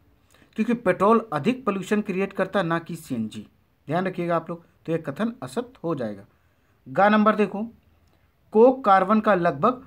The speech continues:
शुद्ध रूप है, यह सत्य है। घा नंबर देखो, कोल तार विभिन्न पदार्थों का मिश्रण, बिल्कुल,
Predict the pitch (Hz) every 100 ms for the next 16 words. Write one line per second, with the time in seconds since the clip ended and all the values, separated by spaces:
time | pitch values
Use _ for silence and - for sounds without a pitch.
0 | _ - - 214 180 233 226 226 - 113
1 | 139 143 - 110 _ - _ _ _ _
2 | _ _ _ _ - 143 208 220 220 214
3 | 214 220 - _ _ _ - 233 254 233
4 | 220 156 147 185 247 196 170 160 160 180
5 | 175 143 139 180 160 135 139 208